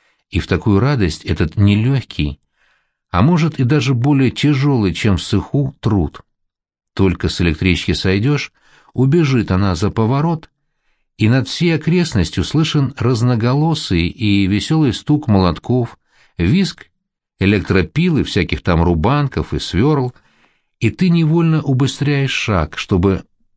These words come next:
тоже поскорее включиться в незатейливую симфонию этого многоголосого строительного оркестра. Словом, несмотря ни на что, строятся мужики,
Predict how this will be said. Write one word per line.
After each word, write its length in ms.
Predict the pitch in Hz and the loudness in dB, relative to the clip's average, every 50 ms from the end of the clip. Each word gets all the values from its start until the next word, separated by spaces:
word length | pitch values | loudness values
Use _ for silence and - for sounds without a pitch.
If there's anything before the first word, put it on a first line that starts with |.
| - _ - | -20 _ 0
тоже 400 | 143 160 156 135 95 101 90 80 | 2 2 4 2 2 0 -2 0
поскорее 540 | - 95 - - - 98 101 135 143 127 | -2 -2 -2 -2 -2 0 0 0 0 -2
включиться 720 | - - - 107 104 101 - - 165 160 - - - 95 82 | -2 -2 0 0 0 0 0 -2 -2 -2 -2 -2 -2 0 2
в 60 | 82 | 2
незатейливую 920 | 98 104 98 90 110 104 98 - - 147 147 143 139 135 123 120 117 101 | 2 2 2 2 0 0 0 0 0 0 2 2 2 2 2 2 0 0
симфонию 760 | - - 113 104 92 - - - 143 151 147 139 131 127 120 - _ _ - - - - - _ | 0 0 -2 -2 -2 -2 -2 0 0 2 2 2 2 0 -2 -4 _ _ -20 -20 -20 -20 -6 _
этого 460 | - 117 - - 117 117 120 117 117 | -2 0 0 2 2 2 2 2 2
многоголосого 1120 | 104 107 117 120 110 117 107 101 117 120 127 143 156 151 - - - 85 76 76 76 - - _ _ _ _ _ _ _ | 2 2 2 4 2 2 2 2 2 2 2 2 2 0 0 0 0 0 0 0 0 -4 -8 _ _ _ _ _ _ _
строительного 800 | - - - - 98 113 139 160 160 - 147 143 143 139 139 135 | -16 -8 -2 0 2 2 2 2 2 2 2 2 2 2 0 0
оркестра. 640 | 135 127 - - 87 69 - - - - - 64 - _ _ _ _ _ | -2 -4 -2 -2 -2 -2 -2 -6 -10 -12 -12 -14 -16 _ _ _ _ _
Словом, 380 | - - 92 87 85 78 80 78 - | -6 -2 0 2 2 2 0 0 2
несмотря 540 | 92 90 - - 101 95 90 - 101 95 90 | 2 0 2 2 0 0 0 0 0 0 2
ни 100 | 92 90 | 2 0
на 160 | 92 95 95 | 0 -2 -4
что, 200 | - - 147 135 | -2 -2 -2 -2
строятся 520 | - - - 170 175 170 151 127 - - 87 | -2 -2 0 0 2 2 2 0 0 0 0
мужики, 580 | 87 85 80 80 87 80 - - 80 67 - | 2 2 2 0 -2 -2 -2 -4 -4 -4 -6